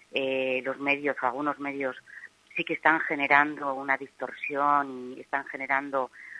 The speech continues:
eh, una preocupación y un miedo en la ciudadanía que no es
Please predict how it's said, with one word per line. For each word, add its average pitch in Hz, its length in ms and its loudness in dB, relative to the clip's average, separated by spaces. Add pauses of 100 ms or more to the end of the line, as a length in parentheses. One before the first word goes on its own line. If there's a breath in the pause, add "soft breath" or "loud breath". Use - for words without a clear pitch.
(160 loud breath)
eh, 127 960 -4 (160)
una 160 160 4
preocupación 156 840 -2
y - 20 -6
un 147 180 -8
miedo 143 220 -4
en 127 80 -6
la 127 80 -8
ciudadanía 123 720 -2
que 123 80 -10
no 127 280 -4 (340 soft breath)
es 131 100 -8